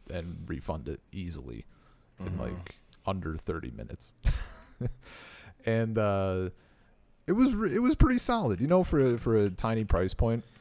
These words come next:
Speaker 1: Like, you do a little bit of fishing. There was some good, it got me. It got me with a little, like, a little, a little thing that happens. And there's some good writing, and the, the atmosphere is very solid. Like, it does a very good job at, like, the descent into,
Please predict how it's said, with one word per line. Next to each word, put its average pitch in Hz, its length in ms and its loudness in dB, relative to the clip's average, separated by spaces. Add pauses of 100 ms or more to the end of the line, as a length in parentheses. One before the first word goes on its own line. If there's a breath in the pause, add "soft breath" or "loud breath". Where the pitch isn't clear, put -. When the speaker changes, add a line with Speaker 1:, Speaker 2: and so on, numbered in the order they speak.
(680 soft breath)
Speaker 1:
Like, 87 320 -2
you 101 80 -6
do 107 140 0
a 104 60 2
little 101 160 2
bit 82 120 -2
of - 80 -6
fishing. 156 420 4
There 139 100 6
was 180 120 2
some 180 120 2
good, 156 200 6
it 120 140 2
got 104 260 -2
me. 147 180 -2 (180)
It 110 80 -2
got 104 240 0
me 127 80 2
with 120 100 2
a 110 60 2
little, 104 280 4
like, 85 280 -2
a 71 160 -4
little, 76 480 -6 (160)
a - 60 -8
little 80 180 -4
thing 98 240 -4
that 95 160 0
happens. 117 560 -4
And 95 440 -4
there's 127 140 2
some 156 160 -2
good 160 180 6
writing, 156 460 4
and 120 240 0
the, 110 240 0
the - 180 -2
atmosphere 117 560 0
is 95 140 0
very 92 260 0
solid. 87 600 -4
Like, 64 340 -10 (1000 soft breath)
it 117 80 -2
does 127 200 8
a - 20 6
very 123 220 8
good 104 180 2
job 92 240 2
at, 76 80 -2
like, 85 160 -4
the 101 80 -2
descent 80 460 -4
into, 69 400 -4